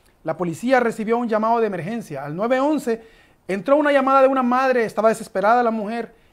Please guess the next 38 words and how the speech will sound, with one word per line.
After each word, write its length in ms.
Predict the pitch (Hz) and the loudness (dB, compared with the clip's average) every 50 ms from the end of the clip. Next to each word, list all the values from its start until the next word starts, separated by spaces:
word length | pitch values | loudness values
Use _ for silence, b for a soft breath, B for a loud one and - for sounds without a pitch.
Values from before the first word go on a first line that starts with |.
| b b - | b b -4
Ella 140 | 185 226 | -2 -2
aseguraba 420 | 233 - 254 240 240 240 247 247 240 | 0 0 0 2 2 4 4 4 2
que 100 | 247 220 | 0 -2
su 140 | - 226 175 | -4 -4 0
pareja 460 | - 196 208 226 202 226 220 214 - | 0 0 0 0 -2 -2 -2 -2 -4
la 220 | - 175 180 185 190 | -4 -2 -2 -2 -2
acababa 400 | 185 190 180 170 185 190 208 202 | -2 -4 -2 -2 0 2 2 2
de 80 | 196 | 0
amenazar 480 | 185 185 175 175 160 156 190 185 185 190 | -2 -4 -4 -6 -6 -4 -6 -6 -6 -6
con 180 | - 196 196 - | -10 -10 -10 -8
una 280 | - 214 233 226 220 214 | -8 -6 -2 -2 -2 -4
pistola. 480 | 220 202 - - - 254 233 175 135 b b b b b b b b b _ _ | -4 -10 -8 -4 -2 -2 -2 -2 -4 b b b b b b b b b _ _
Todo 140 | - 247 277 | 0 0 0
indica 320 | 277 262 294 254 277 262 | 2 0 0 0 0 0
que 80 | 269 254 | 0 -2
había 200 | 233 240 254 254 | -2 0 0 0
una 160 | 254 247 240 | 0 0 -2
discusión 640 | 233 220 175 - 233 202 - - 247 254 262 254 240 | -4 -4 -6 -8 -12 -12 -8 -2 0 0 2 2 0
en 100 | 220 208 | -2 -2
el 100 | 196 185 | -2 -2
hogar 340 | 170 165 160 147 139 - b b b b | 0 0 0 -2 -2 -4 b b b b
y 80 | - 180 | -20 -20
que 140 | - - 190 | -8 -6 -2
el 80 | 175 | 2
hombre 460 | 190 240 277 247 220 214 208 202 - _ _ | 4 4 4 4 2 0 0 -2 -6 _ _
sacó 320 | _ - 208 202 - 294 | _ -8 -6 -2 -2 -2
su 160 | 262 294 285 | 0 4 4
arma 220 | 285 277 262 262 262 | 4 6 4 4 2
de 80 | 254 | 2
fuego 380 | 220 240 247 247 240 247 240 233 | 0 2 2 0 2 2 2 0
y 40 | 226 | 2
le 80 | 214 | 0
apuntó 640 | 208 196 - 202 190 185 175 175 - 226 233 233 - - | 0 0 -2 -8 -10 -10 -8 -4 0 0 0 0 -2 -2
al 160 | 180 180 180 | -2 -2 -2
rostro 520 | 170 185 208 220 208 214 - - 208 208 202 | -2 -2 -4 -4 -4 -6 -8 -4 0 2 2
a 60 | 202 | 2
la 80 | 208 | 2
mujer. 420 | 202 208 202 170 190 208 196 160 | 0 0 -4 -6 -6 -6 -6 -8